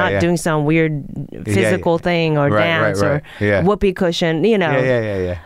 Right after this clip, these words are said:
Speaker 1: Yeah, I, with words and, and, you know, and so, yeah, that was sort of when I was exposed to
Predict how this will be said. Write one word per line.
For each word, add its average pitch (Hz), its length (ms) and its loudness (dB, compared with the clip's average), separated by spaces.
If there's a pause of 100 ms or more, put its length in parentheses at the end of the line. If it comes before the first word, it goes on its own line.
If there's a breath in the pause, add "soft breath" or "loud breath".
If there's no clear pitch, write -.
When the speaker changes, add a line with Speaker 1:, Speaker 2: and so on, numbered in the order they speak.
(160 loud breath)
Speaker 1:
Yeah, 220 300 2
I, 170 380 0
with 240 300 2
words 175 540 -2
and, 151 520 0 (240)
and, 165 320 0
you 175 80 2
know, 147 300 0 (320 soft breath)
and 165 260 0
so, 156 460 -2 (220)
yeah, 190 220 -2
that 185 140 0
was 185 140 0
sort 180 240 0
of 151 160 -2
when 151 400 0
I 147 140 -2
was 147 220 -4
exposed 151 500 -4
to 139 240 -2